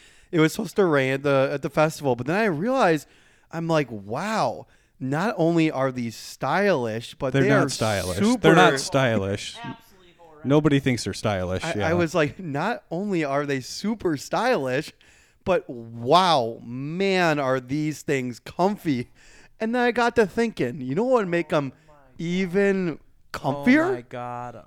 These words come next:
Speaker 3: Oh, no, don't say Crocs and
Speaker 1: If
Speaker 3: socks.
Speaker 1: I wore socks,
Speaker 3: No. Oh.
Speaker 1: I was like, "Oh my gosh." And
Speaker 3: Joey,
Speaker 1: then
Speaker 3: there's just some things in life that make no sense, and this is, this is by far one of them, and it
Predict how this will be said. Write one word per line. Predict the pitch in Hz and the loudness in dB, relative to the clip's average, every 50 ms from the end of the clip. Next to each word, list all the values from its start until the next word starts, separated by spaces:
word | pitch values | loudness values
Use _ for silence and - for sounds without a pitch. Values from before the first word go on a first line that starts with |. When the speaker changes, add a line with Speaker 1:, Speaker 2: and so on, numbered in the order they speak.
| - | -20
Speaker 3:
Oh, | - 123 120 123 120 120 - _ | -20 -18 -16 -16 -18 -18 -20 _
no, | - 139 143 147 135 120 113 107 107 104 95 _ _ - | -20 -12 -8 -6 -6 -6 -8 -10 -14 -18 -20 _ _ -18
don't | 135 123 113 110 104 | -16 -16 -16 -18 -18
say | - - 120 110 101 | -18 -18 -18 -20 -20
Crocs | - - 110 92 87 _ _ | -20 -20 -20 -20 -20 _ _
and | - - | -6 -6
Speaker 1:
If | 202 - | -6 -4
Speaker 3:
socks. | 208 226 | -2 0
Speaker 1:
I | 233 | 0
wore | 233 214 220 226 247 254 262 | 2 2 6 6 6 6 6
socks, | 220 - - - - 240 262 - 202 | 2 -4 -6 -4 -4 -2 -2 -2 -2
Speaker 3:
No. | 190 185 175 170 160 156 147 143 135 131 127 123 117 - | -2 -2 0 0 0 0 0 -2 -4 -6 -8 -10 -10 -10
Oh. | 190 190 180 | -10 -8 -2
Speaker 1:
I | 165 220 247 | 2 4 6
was | 247 240 240 233 - - | 8 8 8 6 4 2
like, | 240 233 226 - - | 2 2 2 0 -2
"Oh | 226 220 240 | -2 -2 -2
my | 233 240 233 226 | 0 0 0 0
gosh." | 226 262 262 262 220 - - - | 0 -2 -2 -4 -4 -6 -10 -4
And | - 208 220 | 0 0 2
Speaker 3:
Joey, | 226 220 240 | 4 4 2
Speaker 1:
then | 269 277 247 | 2 2 2
Speaker 3:
there's | 240 262 302 302 - | 0 0 0 -2 -4
just | 330 285 - - | -6 -8 -6 -6
some | - 180 165 | -6 -8 -8
things | 160 - 180 170 165 175 | -8 -10 -12 -12 -10 -12
in | 180 160 151 | -10 -10 -8
life | 147 143 143 147 - - | -8 -8 -8 -10 -10 -10
that | 151 135 | -12 -10
make | - 147 139 120 | -10 -10 -12 -10
no | 143 139 131 | -10 -12 -12
sense, | 131 - - 127 127 123 - | -10 -10 -12 -12 -12 -12 -14
and | 120 117 | -14 -12
this | 117 120 - - | -12 -12 -14 -14
is, | 107 - - - - | -14 -16 -16 -14 -14
this | 165 151 - | -14 -12 -12
is | 131 123 123 | -14 -14 -12
by | - 127 127 | -10 -12 -10
far | - - 120 107 110 | -10 -12 -12 -12 -12
one | 104 92 92 | -14 -14 -16
of | 104 107 | -16 -14
them, | 117 - 123 120 110 | -14 -14 -14 -14 -16
and | 92 139 139 127 123 - | -14 -14 -14 -14 -14 -18
it | - - - 143 135 | -18 -14 -14 -12 -14